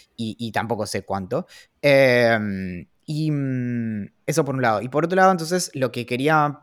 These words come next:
eh, Pfizer era, eh, la, digamos, esto te lo digo porque en las declaraciones como de por qué,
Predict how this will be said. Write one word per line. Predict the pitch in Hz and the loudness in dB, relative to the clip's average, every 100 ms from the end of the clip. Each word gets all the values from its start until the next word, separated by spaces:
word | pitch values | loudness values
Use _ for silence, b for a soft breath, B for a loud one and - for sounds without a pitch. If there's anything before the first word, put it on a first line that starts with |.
| - | -6
eh, | 120 | -6
Pfizer | 120 147 147 165 151 | 0 0 2 0 -2
era, | 127 127 143 - | 0 0 0 -2
eh, | - 113 104 98 104 | -6 -4 -2 -4 -4
la, | 107 _ _ | -8 _ _
digamos, | 117 104 110 - | -6 -6 -6 -10
esto | 143 175 151 | -4 -2 0
te | |
lo | 135 | 2
digo | 143 151 | 4 2
porque | 127 120 117 | 0 -4 -6
en | 117 107 | -4 -4
las | 110 | -4
declaraciones | 110 104 104 104 131 143 | -6 -4 -4 -4 -4 -6
como | - 104 | -6 -6
de | 95 | -6
por | - 107 117 | -6 -8 -6
qué, | 139 135 | -2 -2